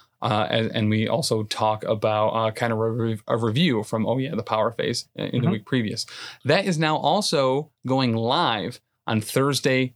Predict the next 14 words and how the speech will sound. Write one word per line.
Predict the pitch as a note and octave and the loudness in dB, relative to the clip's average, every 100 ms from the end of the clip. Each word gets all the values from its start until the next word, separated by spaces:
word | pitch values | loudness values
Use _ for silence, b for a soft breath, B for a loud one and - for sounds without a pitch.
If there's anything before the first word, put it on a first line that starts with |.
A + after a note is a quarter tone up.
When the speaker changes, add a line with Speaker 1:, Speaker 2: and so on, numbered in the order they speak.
| - | -4
Speaker 1:
nights | A2+ A#2+ C3+ - - - | 0 2 0 -2 -6 -2
when | A#2 | 0
we | G#2+ | 2
Speaker 2:
Mm-hmm. | G#2+ | 0
Speaker 1:
record | A2 - C3 B2 | 0 2 2 2
it | - | -2
to | |
get | A2+ A2+ | -4 -2
the | A2 | -2
information | A#2 A2 A2+ A#2 A2+ A#2+ | -2 -2 0 0 0 0
out | F#2+ A#2+ - | 0 -2 -2
fast | - B2 B2 A2 - | 0 2 0 -2 -2
and | B2 G#2+ | -2 -2
fresh. | - B2+ A#2 - | 0 0 0 -6